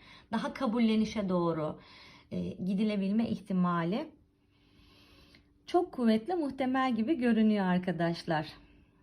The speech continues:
Bir takım, ım, huzursuzluklar, çatışmalar, e, öyle veya böyle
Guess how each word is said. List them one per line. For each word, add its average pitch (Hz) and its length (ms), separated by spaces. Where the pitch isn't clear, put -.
Bir - 300
takım, 254 480
ım, 226 460
huzursuzluklar, 220 840
çatışmalar, 220 1000
e, 196 320
öyle 220 280
veya 185 340
böyle 226 480